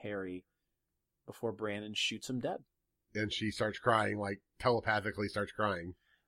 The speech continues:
Speaker 1: Which is normal. That's anime-ass shit right there, right? She
Speaker 2: Yep.
Speaker 1: knows. Although it feels like maybe some time has passed and Harry has relayed the news.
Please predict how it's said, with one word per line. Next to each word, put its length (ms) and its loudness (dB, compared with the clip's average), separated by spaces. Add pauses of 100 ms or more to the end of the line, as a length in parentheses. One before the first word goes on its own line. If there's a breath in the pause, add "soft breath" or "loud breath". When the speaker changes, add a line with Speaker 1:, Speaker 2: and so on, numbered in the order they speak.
(100)
Speaker 1:
Which 260 4
is 120 4
normal. 420 8
That's 200 6
anime-ass 640 6
shit 300 4
right 200 4
there, 300 4
right? 240 4
She 160 2
Speaker 2:
Yep. 160 10
Speaker 1:
knows. 300 4 (320 soft breath)
Although 240 12
it 160 10
feels 240 12
like 200 12
maybe 220 6
some 140 2
time 220 4
has 100 -2
passed 320 4
and 80 -4
Harry 260 2
has 140 -2
relayed 280 0
the 80 -2
news. 420 -6